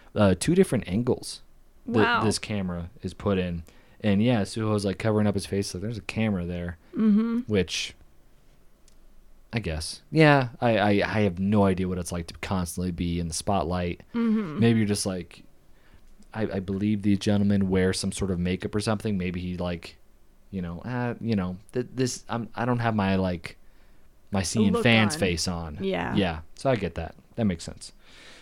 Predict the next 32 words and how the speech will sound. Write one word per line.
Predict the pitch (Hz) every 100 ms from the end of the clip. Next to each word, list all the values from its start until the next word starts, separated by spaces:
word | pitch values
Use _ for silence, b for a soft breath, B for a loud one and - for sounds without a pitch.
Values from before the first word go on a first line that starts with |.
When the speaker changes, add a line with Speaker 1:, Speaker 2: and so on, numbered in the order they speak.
| B
Speaker 1:
Um, | 107 104 101 101 -
oh | 143
yeah, | 147 139
and | 104 113
they, | 113 110 110 107 101 - _ b b b b - -
uh, | 107 104 101 95 -
oh, | 113
that | 101 104
wasn't | 120 127
the | 127
only | 98 120 127
thing | 123 120 120
the | 120
fans | - 113 110
did. | - 107 104
They | 101 101 101 101 101
also | 101 113 - 117
were | 110
able | 107 107
to | 107
install | 101 - 107
cameras | - 110 107 107
in | 101
some | 101 107 107
of | 98
the | 98
members' | 98 98 95
rooms | 87 98 127 117 95 98 - -
as | 101 90
well | 98 98
as | 92
microphones. | 92 98 - 87 90 82 80 -